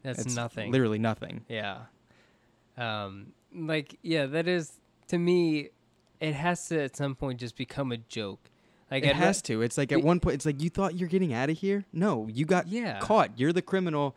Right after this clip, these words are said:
Speaker 2: and you got caught. There is no getting outta here."
Speaker 1: Yeah, absolutely. Because it's almost like, why even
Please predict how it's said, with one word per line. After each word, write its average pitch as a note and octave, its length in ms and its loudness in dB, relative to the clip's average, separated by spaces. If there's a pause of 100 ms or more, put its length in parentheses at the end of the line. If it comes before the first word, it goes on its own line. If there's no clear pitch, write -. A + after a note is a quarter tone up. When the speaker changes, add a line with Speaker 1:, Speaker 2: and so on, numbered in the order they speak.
(240)
Speaker 2:
and C3+ 160 0
you D#3+ 80 4
got D3+ 280 2
caught. D3 340 4 (440)
There C3+ 160 4
is D3+ 140 4
no D#3 180 6
getting C3+ 260 2
outta C3+ 180 0
here." A2 300 -8 (1400)
Speaker 1:
Yeah, A2 280 -8
absolutely. B2+ 640 -6
Because C3+ 380 -2
it's C#3 180 -6
almost D#3 320 -4
like, C3+ 360 -2
why D3 440 -2
even F#3+ 440 -2